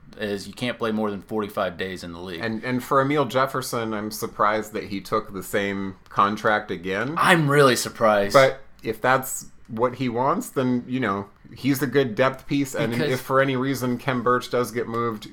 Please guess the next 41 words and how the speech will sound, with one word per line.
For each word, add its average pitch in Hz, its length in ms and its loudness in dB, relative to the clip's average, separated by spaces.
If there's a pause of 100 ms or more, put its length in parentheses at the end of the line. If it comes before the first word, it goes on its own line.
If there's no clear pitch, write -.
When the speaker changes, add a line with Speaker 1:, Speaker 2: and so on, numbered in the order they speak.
(140)
Speaker 2:
and 104 200 -4
he's 113 300 -4
a 101 160 0
third 113 380 -2
string 110 500 -4
center, 131 500 -4
Speaker 1:
Yeah. 143 320 4
Speaker 2:
he 120 60 0
can, 101 260 -6 (300)
he 123 140 -2
can 113 200 -4
fill 107 240 0
that 90 220 -2
void. 80 280 -6 (280)
Speaker 1:
Yeah, 127 360 0 (120)
no, 123 180 -4
I 120 180 0
mean, 117 220 -2 (340)
those 143 200 2
are 143 60 2
depth 127 300 4
signings. 120 560 0
I'm 123 120 2
not 131 180 4
gonna 131 160 6
comment 117 360 4
on 110 160 4
the 104 80 0
Exhibit 104 480 -4
ten 101 260 -2
contracts 101 560 -2
Speaker 2:
No. 80 60 0
Speaker 1:
or - 40 0
the 101 80 -4
guys 95 240 0
that 98 120 -2
we're 95 80 -6
bringing 95 320 -6
to 87 60 -10
camp, 92 360 -8 (120)
but 92 260 -2